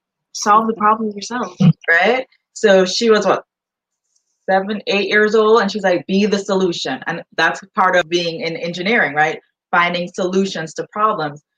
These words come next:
Speaker 2: So we wrote, she said, "Mom, write your own book." I wrote my book.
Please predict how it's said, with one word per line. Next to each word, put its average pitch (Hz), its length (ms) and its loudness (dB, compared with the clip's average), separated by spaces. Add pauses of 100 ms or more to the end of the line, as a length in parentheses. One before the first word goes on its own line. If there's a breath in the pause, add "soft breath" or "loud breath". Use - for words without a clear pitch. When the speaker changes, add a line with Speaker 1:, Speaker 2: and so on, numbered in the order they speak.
(260)
Speaker 2:
So 175 120 0
we 180 140 -4
wrote, 196 360 2
she 208 80 -8
said, 190 260 -2
"Mom, 175 260 -2
write 190 160 0
your 220 160 4
own 208 180 0
book." 175 260 2 (100)
I 151 100 -4
wrote 160 220 -2
my 180 140 -2
book. 180 320 -2